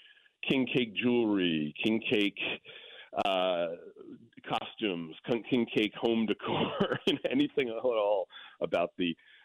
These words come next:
the obsession with king cake will, will play through here in the vendors. And so the, it, they had the first edition last night, and it continues each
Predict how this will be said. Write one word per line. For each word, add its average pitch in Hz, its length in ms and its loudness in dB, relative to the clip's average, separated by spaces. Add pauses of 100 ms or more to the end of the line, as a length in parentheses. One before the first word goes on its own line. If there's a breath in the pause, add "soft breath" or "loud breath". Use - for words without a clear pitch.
the 95 100 4
obsession 90 420 0
with 85 160 -2
king 92 260 2
cake 82 240 2
will, 78 160 -4 (100)
will 76 200 -8
play 85 240 4
through 85 160 4
here 78 140 2
in 73 80 0
the 73 60 -2
vendors. 76 360 2
And 104 140 0
so 117 140 4
the, 110 160 0
it, 107 120 2 (160)
they 123 80 4
had 120 180 -2
the 110 60 -8
first 107 240 -4
edition 92 360 -4 (100)
last 80 200 -2
night, 78 180 0
and 80 80 -12
it 80 100 -8
continues 82 460 2
each 85 140 0